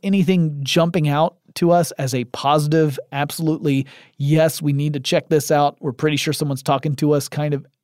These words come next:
uh, incident, it's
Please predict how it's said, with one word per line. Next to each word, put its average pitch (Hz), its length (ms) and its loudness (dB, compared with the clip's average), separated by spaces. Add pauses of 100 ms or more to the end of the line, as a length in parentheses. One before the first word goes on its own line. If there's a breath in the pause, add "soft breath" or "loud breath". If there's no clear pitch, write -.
(120)
uh, 117 280 -4 (280)
incident, 208 560 -2 (1120 soft breath)
it's - 680 -6